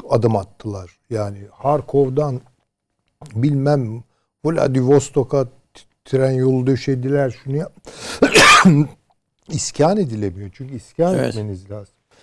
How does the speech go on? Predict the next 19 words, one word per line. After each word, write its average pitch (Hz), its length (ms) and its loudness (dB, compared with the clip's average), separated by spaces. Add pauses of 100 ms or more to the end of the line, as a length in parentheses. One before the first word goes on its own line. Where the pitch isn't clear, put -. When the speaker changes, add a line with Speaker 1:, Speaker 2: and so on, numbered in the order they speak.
(240)
Speaker 1:
<coughs> - 1400 -6
Dolayısıyla 170 520 -4
hani 143 120 0
orada 165 320 0
bir 185 180 -4 (1160)
problemi 135 520 0
var. 85 180 -6 (1700)
Ee, 120 320 2 (560)
Birleşik, 147 680 -2 (1000)
o 143 100 -2
zaman 127 340 0
belki 123 260 -2
de 120 120 -6
birleşir 110 500 -6
dediğiniz 95 540 -6
gibi 127 240 -6 (880)
Türk - 240 -8
devletleri 120 680 0
topluluğunu 131 760 -2